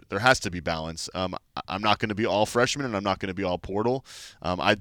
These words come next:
I do like to build with freshmen 'cause I think sometimes th-, they make, uh, you know, they, they stick around a little bit better and, and make better alumni and that sort of thing. But at the same time, undeniably at this level, at mid-major, uh, women's soccer, you can, you can do some real damage in the portal, and so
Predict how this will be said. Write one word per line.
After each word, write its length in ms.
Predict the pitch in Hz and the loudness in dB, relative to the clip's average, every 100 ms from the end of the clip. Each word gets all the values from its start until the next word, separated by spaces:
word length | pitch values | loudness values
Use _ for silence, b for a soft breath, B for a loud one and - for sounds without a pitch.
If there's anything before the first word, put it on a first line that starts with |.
| 87 | 2
I 120 | 107 | 0
do 200 | 104 117 | 2 2
like 200 | 104 104 | 2 2
to 100 | 107 | 2
build 160 | 113 | 2
with 100 | 110 | 2
freshmen 380 | 98 113 104 120 | 2 2 0 -4
'cause 100 | 92 | -6
I 80 | 87 | -6
think 240 | - 95 | -4 -6
sometimes 720 | - 98 98 95 92 92 - B B B B _ | -6 -6 -2 -2 -2 -4 -10 B B B B _
th-, 120 | - | -10
they 140 | - 98 | -2 0
make, 400 | 98 95 - - | 2 0 -2 -4
uh, 480 | 98 95 92 92 92 - | 2 4 4 4 2 0
you 80 | 98 | -4
know, 60 | |
they, 120 | 87 90 | -2 -2
they 160 | 90 | 0
stick 240 | 87 87 107 | -2 -2 0
around 260 | 101 101 | 2 4
a 40 | 98 | 4
little 160 | 101 | 2
bit 180 | 95 90 | 0 2
better 320 | 101 98 101 | 4 6 4
and, 160 | 95 92 | 2 -2
and 120 | 87 | -4
make 300 | 95 92 - - | -4 -4 -6 -4
better 220 | 101 98 | 0 4
alumni 520 | 101 101 104 104 101 101 | 4 4 2 4 4 4
and 160 | 95 | 2
that 140 | 95 - | -2 -2
sort 180 | 113 | -2
of 60 | 113 | -2
thing. 240 | - 123 | -2 -4
But 80 | 104 | -4
at 80 | 95 | -4
the 80 | 92 | -4
same 280 | - 98 87 | -4 -4 -4
time, 460 | 101 90 87 82 B B B B | -2 0 -2 -4 B B B B
undeniably 720 | - 117 107 101 92 107 107 107 | 0 0 0 2 2 2 4 2
at 140 | 87 | 2
this 200 | 101 90 | 0 -2
level, 400 | 95 92 98 95 - | 0 0 2 0 -2
at 140 | 90 | -4
mid-major, 640 | 95 92 95 87 92 90 - | -4 -4 -4 -4 -4 -4 -4
uh, 200 | 85 90 | -6 -6
women's 320 | 90 95 95 87 | -4 -4 -6 -4
soccer, 320 | 87 85 87 | -2 -4 -6
you 140 | 87 | -10
can, 240 | 82 90 85 | -10 -12 -12
you 80 | 92 | -12
can 140 | 92 | -10
do 120 | 92 | -8
some 200 | 87 87 | -8 -6
real 160 | 87 87 | -4 -4
damage 380 | 87 85 92 90 | -4 -6 -6 -8
in 80 | |
the 60 | 98 | -10
portal, 360 | - 117 131 107 | -4 -2 0 -2
and 100 | 90 | -4
so 280 | 92 85 | -6 -6